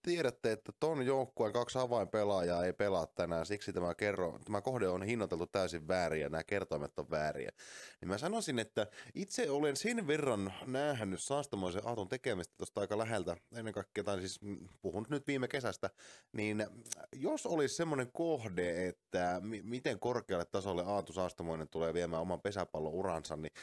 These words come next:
mä veikkaan, että s-, it-, ite pääsis niinku ottamaan siitä kohteesta hyödyt irti, koska tietämykseni perusteella uskon, että se menee melko korkealle, mutta välttämättä kertoimen laskijan silmissä se ei ole vielä ihan täysin selvää.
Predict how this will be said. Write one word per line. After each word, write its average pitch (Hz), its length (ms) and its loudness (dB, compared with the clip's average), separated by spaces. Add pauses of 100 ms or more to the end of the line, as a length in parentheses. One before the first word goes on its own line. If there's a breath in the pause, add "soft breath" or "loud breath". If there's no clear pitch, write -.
(180 loud breath)
mä 107 120 -2
veikkaan, 143 400 0
että 113 240 -2
s-, - 120 -8
it-, 151 180 -2
ite 160 220 -2
pääsis 95 420 0
niinku 95 220 0
ottamaan 92 400 0
siitä 101 200 -2
kohteesta 87 540 -2
hyödyt 87 400 0
irti, 90 380 -4
koska 90 240 -6
tietämykseni 85 840 -4
perusteella 85 880 0
uskon, 90 400 -4
että 80 220 -6
se 95 120 -6
menee 110 500 0
melko 87 340 -2
korkealle, 87 680 0
mutta 87 340 -6
välttämättä 113 760 -2
kertoimen 117 760 0
laskijan 98 580 0
silmissä 92 460 -2
se 90 120 0
ei 90 100 4
ole 98 220 2
vielä 80 180 2
ihan 87 240 0
täysin 82 360 0
selvää. 71 640 -2